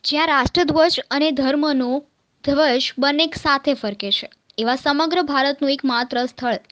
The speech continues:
એટલે જગવિખ્યાત ખોડલધામ. ખોડલધામ લોકાર્પણ થયું ત્યારથી અત્યાર સુધી તહેવારો ઉપર ભાવિકોની અતિ ભીડ જોવા મળે છે, પરંતુ કોરોના વાયરસે દરેક તહેવારના નીતિ નિયમો બદલી નાખ્યા છે.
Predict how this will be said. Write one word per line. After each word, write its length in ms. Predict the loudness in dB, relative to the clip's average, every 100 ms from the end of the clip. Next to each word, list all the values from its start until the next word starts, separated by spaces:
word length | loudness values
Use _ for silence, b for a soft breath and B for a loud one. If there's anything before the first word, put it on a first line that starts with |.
| _
એટલે 240 | -8 -2 -2
જગવિખ્યાત 720 | 0 -2 -2 -6 -6 -6 -8 -6
ખોડલધામ. 520 | -2 -2 -2 -6 -12 _ _ _ _ -20 -20 _ _
ખોડલધામ 520 | -2 2 2 2 2 2
લોકાર્પણ 580 | 0 0 0 0 0 0
થયું 320 | 0 -2 -2
ત્યારથી 640 | -2 -2 -2 -6 -6 -4 -4 -6
અત્યાર 440 | -6 -2 0 0
સુધી 380 | 0 -2 0 -2
તહેવારો 500 | -2 -2 0 -2 0
ઉપર 260 | -2 -2 -2 -4 B B B -4
ભાવિકોની 680 | 0 2 2 2 0 0 -2
અતિ 280 | -4 -2 -4
ભીડ 200 | -2 -4
જોવા 240 | -2 -6
મળે 220 | -6 -6
છે, 160 | -8 -8 _ _ _ _ -6
પરંતુ 480 | -2 0 -2 -2 -4
કોરોના 420 | 0 0 0 -2
વાયરસે 440 | -2 -2 -2 -2 -2
દરેક 300 | 0 0 0
તહેવારના 600 | -2 -2 -2 -2 -2 -2
નીતિ 340 | 0 0 0 0
નિયમો 300 | 0 0 0
બદલી 260 | -2 -2
નાખ્યા 320 | -6 -8 -10 -8
છે. 160 | -8